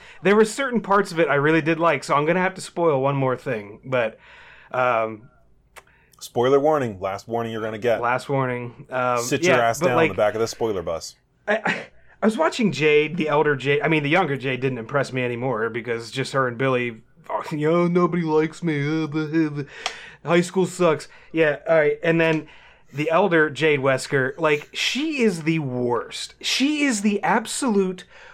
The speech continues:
Speaker 1: worst. And I don't know if they tried to do this or not, <laughs> but, like, so many people, like, save her life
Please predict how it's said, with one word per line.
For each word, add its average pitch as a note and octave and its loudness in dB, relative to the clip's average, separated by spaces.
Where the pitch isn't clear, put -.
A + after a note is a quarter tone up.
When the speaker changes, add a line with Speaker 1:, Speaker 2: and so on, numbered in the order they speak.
Speaker 1:
worst. C3 -2
And F#3 2
I A3 4
don't C4+ 0
know A3 6
if F3+ -2
they D3 -2
tried F#3 0
to A3 -6
do A#3 0
this A3 0
or A#3+ 2
not, A#3+ 2
<laughs> - -14
but, G#3 0
like, F3+ 2
so - 0
many C#4+ 0
people, F#3 0
like, D3 0
save E3 0
her D3+ 2
life B2+ -2